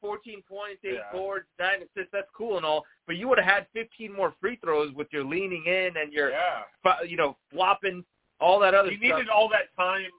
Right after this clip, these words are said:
Speaker 2: at the free throw line to catch his breath because he basically looks like a human ding-dong now.
Speaker 1: He, bro, he looks like a yodel.
Speaker 2: Yeah.
Speaker 1: He looks like a yodel. You
Speaker 2: He's,
Speaker 1: know?
Speaker 2: he's very, uh, overweight. He's
Speaker 1: He's
Speaker 2: very
Speaker 1: super overweight.
Speaker 2: overweight.
Speaker 1: And he's saying he's just coming back off his in-,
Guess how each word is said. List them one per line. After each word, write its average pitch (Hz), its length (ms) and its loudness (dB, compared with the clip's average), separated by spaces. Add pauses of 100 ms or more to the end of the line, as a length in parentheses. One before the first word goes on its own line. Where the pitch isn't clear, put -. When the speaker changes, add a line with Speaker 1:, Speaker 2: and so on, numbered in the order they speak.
(160)
Speaker 2:
at 156 120 -6
the 139 100 -12
free 160 200 0
throw 139 220 -2
line 127 180 -2
to 110 80 -16 (140)
catch - 180 2
his 117 200 -8
breath 120 280 4
because 113 280 -4
he 117 80 -2
basically 143 360 2
looks 127 240 -2
like 120 160 -2
a 104 120 0
human 123 420 -4
ding-dong 98 500 -2
now. 80 100 -8
Speaker 1:
He, 175 180 0 (140)
bro, 170 180 2
he 139 180 -2
looks 165 300 0 (120)
like 135 360 0 (120)
a 127 60 -10
yodel. 123 380 -6 (520)
Speaker 2:
Yeah. 98 160 -12 (240)
Speaker 1:
He 120 60 -20
looks 143 200 -12
like 156 100 -8
a 147 60 -6
yodel. 147 300 -6 (320)
You 127 60 -12
Speaker 2:
He's, 123 80 -4
Speaker 1:
know? 120 180 -2
Speaker 2:
he's 143 180 -8 (120)
very, 165 420 0 (280)
uh, 139 100 -8 (180)
overweight. 139 480 -2 (180)
He's 123 220 -8
Speaker 1:
He's 202 80 -14 (100)
Speaker 2:
very 170 300 6
Speaker 1:
super 170 100 4 (240)
overweight. 170 160 -4
Speaker 2:
overweight. 135 480 -12 (220)
Speaker 1:
And 185 120 -8
he's 220 200 -10
saying 214 220 -4
he's 190 120 -14
just 185 200 -4
coming 190 280 -8
back 156 280 -4
off 175 180 -8
his 139 140 -14
in-, 147 80 -6